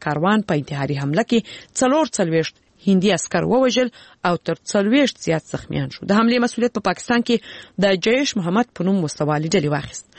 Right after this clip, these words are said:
د پاکستان حکومت د فبروري په دوه ویشتمه وویل چې د هند پولې ته نږدې د پنجاب ایالت په بهاولپور سیمه کې د جیش محمد ډلې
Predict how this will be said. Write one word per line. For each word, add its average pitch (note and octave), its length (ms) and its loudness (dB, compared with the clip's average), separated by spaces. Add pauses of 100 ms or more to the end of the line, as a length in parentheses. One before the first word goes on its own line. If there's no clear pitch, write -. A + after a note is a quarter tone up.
(280)
د A#3+ 180 4
پاکستان C4 340 0
حکومت A#3 400 0
د G#3 120 -2
فبروري F#3 400 0
په G3+ 140 0
دوه D#3+ 180 0
ویشتمه F#3 420 0 (320)
وویل F#3+ 360 2
چې - 160 -2 (120)
د - 20 4 (160)
هند A#3 220 2
پولې A#3+ 220 2
ته E3 120 2
نږدې E3 260 2 (500)
د G3+ 180 2 (200)
پنجاب A3+ 460 2
ایالت F#3+ 340 2
په A3 160 0
بهاولپور F3 560 0 (120)
سیمه E3 160 2
کې G3 200 0 (400)
د G3+ 160 2
جیش C4+ 300 2
محمد G#3+ 340 2
ډلې G#3 140 2